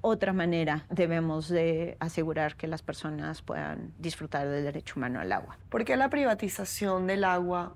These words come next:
Speaker 2: puede ser un problema?
Speaker 1: El agua es todo para la vida y también lo es todo para la vida que llevamos hoy en día, ¿no? O sea, está inmerso en los... Eh,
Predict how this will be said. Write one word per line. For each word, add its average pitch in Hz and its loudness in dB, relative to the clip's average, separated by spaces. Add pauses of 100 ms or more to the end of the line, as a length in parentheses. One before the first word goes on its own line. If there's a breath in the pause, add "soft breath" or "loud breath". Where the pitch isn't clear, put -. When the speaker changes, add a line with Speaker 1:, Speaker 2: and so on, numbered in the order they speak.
(120)
Speaker 2:
puede 202 2
ser 202 -2
un 196 -2
problema? 170 0 (100)
Speaker 1:
El 190 0
agua 277 4
es 180 0
todo 175 4
para 143 0
la 120 2
vida 131 -2 (240)
y 180 2
también 175 2
lo 175 2
es 175 -2
todo 180 0
para 151 4
la 156 0
vida 190 2
que 139 -2
llevamos 151 -6
hoy 160 -2
en 160 0
día, 214 2 (440)
¿no? 202 -2 (140)
O - -10
sea, 135 -2
está - -14 (800 loud breath)
inmerso 170 0
en 143 -4
los... - -10
Eh, 156 -8